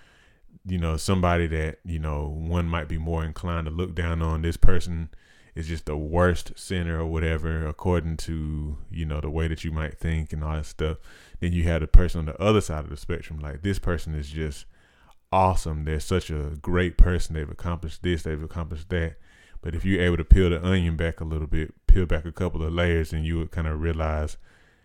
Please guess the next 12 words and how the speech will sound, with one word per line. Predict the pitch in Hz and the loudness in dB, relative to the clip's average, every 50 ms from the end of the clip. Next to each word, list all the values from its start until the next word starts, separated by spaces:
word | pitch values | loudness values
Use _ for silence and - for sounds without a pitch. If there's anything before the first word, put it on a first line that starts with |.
| _ _ _ _ | _ _ _ _
they | - 82 78 98 104 120 139 127 | -14 -4 0 2 2 4 4 4
have | 110 101 92 80 | 2 2 0 0
a | 80 | -2
lot | 80 80 80 76 | -4 -4 -4 -6
of | 78 76 | -6 -6
insecurities. | 78 80 76 - 85 - - 80 76 73 67 62 64 85 90 - - _ - _ _ _ _ _ _ _ _ _ _ - | -8 -8 -8 -10 -14 -14 -12 -12 -12 -12 -12 -14 -18 -20 -20 -20 -20 _ -20 _ _ _ _ _ _ _ _ _ _ -8
You | 92 92 87 | -6 -4 -4
know, | 78 71 69 69 69 71 - - - - _ _ _ _ _ _ _ _ - | -4 -4 -6 -6 -8 -10 -12 -16 -18 -20 _ _ _ _ _ _ _ _ -2
all | 90 95 104 113 123 123 123 117 101 | -2 0 2 2 4 4 4 4 2
of | 92 87 | 2 2
us | 87 85 80 - | -2 -2 -4 -6
do. | - 82 78 76 73 - | -8 -8 -8 -8 -8 -10